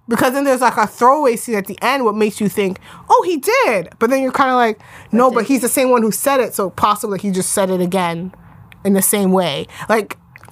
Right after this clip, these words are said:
Speaker 1: it was so well done. They thought of everything. They thought of everything. Like, I feel like the person who wrote it probably did something, said it, and said,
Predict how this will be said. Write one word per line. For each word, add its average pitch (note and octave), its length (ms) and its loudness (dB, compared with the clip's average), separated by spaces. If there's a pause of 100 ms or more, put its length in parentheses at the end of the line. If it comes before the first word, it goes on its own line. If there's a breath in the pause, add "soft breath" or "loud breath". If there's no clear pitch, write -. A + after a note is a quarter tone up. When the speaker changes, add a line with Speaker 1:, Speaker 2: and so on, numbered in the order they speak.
(640)
Speaker 1:
it C4 160 -2
was B3 580 0 (880)
so - 340 2
well A#3+ 260 2
done. F#3+ 360 -6
They G3+ 120 2
thought A#3 300 4
of G#3+ 200 -4
everything. G#3 560 -4 (580 loud breath)
They A3 140 2
thought B3 220 2
of G#3 160 -2 (420)
everything. A#3+ 460 -2
Like, F3 340 -10
I G#3 140 2
feel C4 240 -2
like A#3 100 0
the G3+ 100 -6
person A3+ 380 0
who G#3+ 100 2
wrote F#3+ 300 2
it D#4+ 300 -4 (640 loud breath)
probably A3+ 420 2 (100)
did A3+ 180 0
something, D4 520 0
said B3+ 280 0
it, C4 120 0
and G3+ 120 -4
said, G3 220 -2